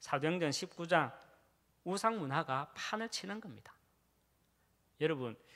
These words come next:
이 지구상에서 대표적인 우상 문화가 무엇입니까?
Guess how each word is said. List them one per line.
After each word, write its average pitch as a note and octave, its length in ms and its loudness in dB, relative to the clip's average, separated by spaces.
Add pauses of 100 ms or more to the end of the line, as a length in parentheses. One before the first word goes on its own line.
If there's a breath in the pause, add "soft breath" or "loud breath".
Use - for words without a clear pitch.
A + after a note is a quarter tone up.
(440 loud breath)
이 G#3 200 4
지구상에서 E3 1120 4 (840)
대표적인 F#3 580 2
우상 F3+ 360 -2
문화가 C#3 340 0
무엇입니까? G#2 600 -10